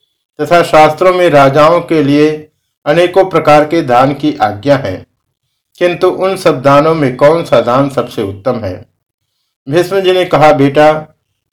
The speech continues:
सब दानों में पृथ्वी दान सबसे बढ़कर माना गया है। पृथ्वी अचल और अक्षय है,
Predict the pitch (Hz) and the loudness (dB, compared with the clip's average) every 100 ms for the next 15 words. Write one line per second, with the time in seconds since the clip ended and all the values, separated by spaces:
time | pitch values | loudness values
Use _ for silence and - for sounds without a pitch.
0 | - 180 165 175 170 170 160 143 147 139 | 0 0 4 2 4 2 2 0 -4 -6
1 | - 180 165 139 127 151 147 - 113 127 | 0 2 4 2 2 -2 -4 -6 -4 -2
2 | 135 131 117 110 110 104 104 95 92 95 | -2 -4 -2 -4 -4 -4 -4 -2 -4 -10
3 | - _ _ _ _ _ _ 165 160 180 | -16 _ _ _ _ _ _ -4 -4 2
4 | 185 - 143 135 160 160 - - 123 123 | 2 2 0 2 2 2 -4 -6 -4 -4
5 | - - - 139 107 - - | -6 -6 0 0 0 -8 -12